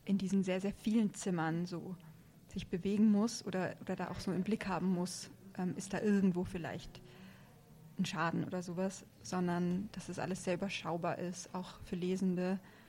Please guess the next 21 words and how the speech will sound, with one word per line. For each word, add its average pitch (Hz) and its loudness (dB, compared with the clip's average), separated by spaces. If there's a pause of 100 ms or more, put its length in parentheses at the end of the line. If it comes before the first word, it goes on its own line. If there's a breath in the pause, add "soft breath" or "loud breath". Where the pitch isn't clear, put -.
(640 loud breath)
Und 202 2
das 196 -4
kann 202 2
ich 196 2
dann 190 2
natürlich 185 -2
anpassen. 190 0
Und 180 2
ich 175 -6
glaub, 185 -4
würde 190 2
ich - -4
einen 185 2
Ort 180 -2
wählen, 214 2 (240)
den's 180 -2
gibt, 240 -2 (720)
dann 190 0 (160)
würd's 185 -2
mir 190 6
schwerfallen, 185 0